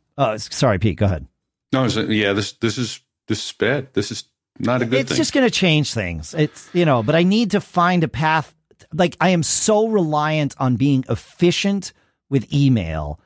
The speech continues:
Speaker 1: that I need to find a way to continue to be able to be efficient with email. That's really,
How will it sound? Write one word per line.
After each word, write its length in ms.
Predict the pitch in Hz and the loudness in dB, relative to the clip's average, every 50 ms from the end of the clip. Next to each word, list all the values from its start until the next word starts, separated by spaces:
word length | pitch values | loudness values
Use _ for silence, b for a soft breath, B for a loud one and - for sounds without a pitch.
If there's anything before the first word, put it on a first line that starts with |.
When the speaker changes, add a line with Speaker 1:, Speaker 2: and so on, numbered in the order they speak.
| _ _ _ _ _ _ _ | _ _ _ _ _ _ _
Speaker 1:
that 200 | - 135 123 117 | -2 0 0 2
I 140 | 107 113 127 | 2 2 4
need 460 | 127 123 123 127 139 143 139 139 131 | 4 4 4 4 4 4 2 2 0
to 100 | 120 - | 0 -4
find 400 | 120 - - - 117 113 120 120 | -4 -4 -2 -2 -2 0 2 0
a 60 | 110 107 | 0 -2
way 440 | 101 90 110 110 107 107 107 98 85 _ | -4 -4 -2 0 0 0 -2 -2 -6 _
to 140 | - - 87 | -10 -12 -12
continue 580 | 78 - - 80 - - - 165 156 139 127 | -12 -12 -12 -8 -6 0 2 4 4 4 4
to 80 | 113 101 | 2 0
be 120 | - 107 | -4 -4
able 160 | 98 90 92 85 | -4 -4 -6 -6
to 40 | |
be 80 | 82 87 | -8 -10
efficient 380 | 80 - - 107 90 - 98 78 | -10 -8 -8 -8 -6 -6 -8 -10
with 120 | 80 78 | -8 -4
email. 260 | 82 82 76 69 65 | -4 -4 -4 -4 -4
That's 260 | - - 185 208 - | 0 0 0 2 2
really, 560 | 151 156 196 233 233 202 180 151 135 131 123 | 2 4 4 4 4 4 4 2 2 0 -2